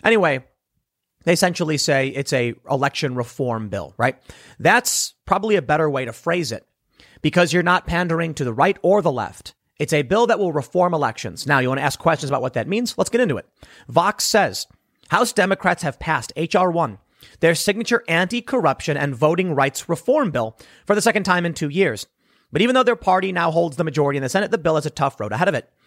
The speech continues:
They say it's an anti-corruption and voting rights bill. I can't stand the media.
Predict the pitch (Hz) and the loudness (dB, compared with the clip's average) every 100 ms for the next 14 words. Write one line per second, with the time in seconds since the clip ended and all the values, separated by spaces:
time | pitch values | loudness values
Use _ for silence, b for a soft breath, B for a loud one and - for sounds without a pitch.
0 | _ 196 214 233 220 175 - 156 190 226 | _ 0 2 2 0 -2 -2 -2 -2 -4
1 | 220 - 160 180 - - 127 95 - _ | -6 -4 0 0 0 -4 -6 -8 -14 _
2 | _ _ - 147 123 160 165 147 120 104 | _ _ -4 -4 2 2 2 0 -2 -4
3 | - 107 87 _ _ _ _ _ _ - | -6 -6 -8 _ _ _ _ _ _ -12
4 | 127 139 - - 127 117 110 113 107 98 | -4 -2 -2 -2 -2 -2 -6 -6 -6 -10